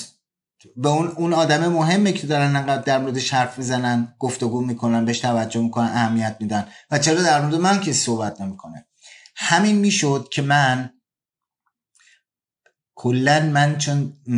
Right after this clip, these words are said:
نه من، همه بچه‌ها دوست دارن که دیده بشن، دوست دارن که هویت گرفت، هویت بگیرن از یه چیزی، یه کسی باشن و بهشون توجه بشه، نوازش بگیرن،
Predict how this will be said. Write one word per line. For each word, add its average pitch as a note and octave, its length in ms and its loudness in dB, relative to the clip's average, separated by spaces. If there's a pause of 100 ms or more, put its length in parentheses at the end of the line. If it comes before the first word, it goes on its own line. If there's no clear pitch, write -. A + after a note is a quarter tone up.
(160)
نه B2 160 2
من، A#2 320 0
همه C3+ 380 0
بچه‌ها C3 440 0
دوست - 380 -6
دارن A#2+ 340 0
که D3+ 120 -4
دیده A#2 360 0
بشن، F#2+ 520 -4
دوست A#2+ 220 -4
دارن B2+ 260 0
که C3+ 120 -4
هویت A#2 680 -2
گرفت، C#3 320 -4 (880)
هویت A#2 600 -2
بگیرن C#3+ 680 0
از C3 200 -2
یه C3 160 -4
چیزی، C3 360 -6
یه C3 160 -4
کسی C#3+ 540 -2
باشن C#3+ 640 0 (360)
و B2+ 100 0
بهشون C#3+ 420 0
توجه C3 580 0
بشه، D3 320 0
نوازش A#2 680 -2
بگیرن، C#3 680 0